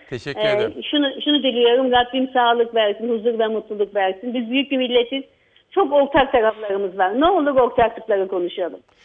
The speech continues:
Speaker 2: Kutuplaştırmadan, ayrıştırmadan ortaklıkları konuşalım. Bu büyük millet olmanın büyük onurunu hep birlikte yaşayalım.
Speaker 1: Çok teşekkürler. Fakat son söz dedim ama sizin sözlerinizden sonra bir soru daha aklıma geldi. Sayın Bakan, şimdi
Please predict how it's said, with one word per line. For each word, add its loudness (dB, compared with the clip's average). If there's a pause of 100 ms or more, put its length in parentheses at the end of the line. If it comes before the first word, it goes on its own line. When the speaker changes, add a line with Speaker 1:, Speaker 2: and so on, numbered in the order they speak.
(340)
Speaker 2:
Kutuplaştırmadan, 0
ayrıştırmadan 0
ortaklıkları 2
konuşalım. -2
Bu -4
büyük 0
millet 0
olmanın -2
büyük -2
onurunu 0
hep 0
birlikte -2
yaşayalım. -2 (180)
Speaker 1:
Çok -6
teşekkürler. -2
Fakat -4
son -4
söz -4
dedim -2
ama -4
sizin -10
sözlerinizden -4
sonra -8
bir -14
soru -4
daha 2
aklıma -6
geldi. -4 (460)
Sayın -8
Bakan, -4
şimdi -6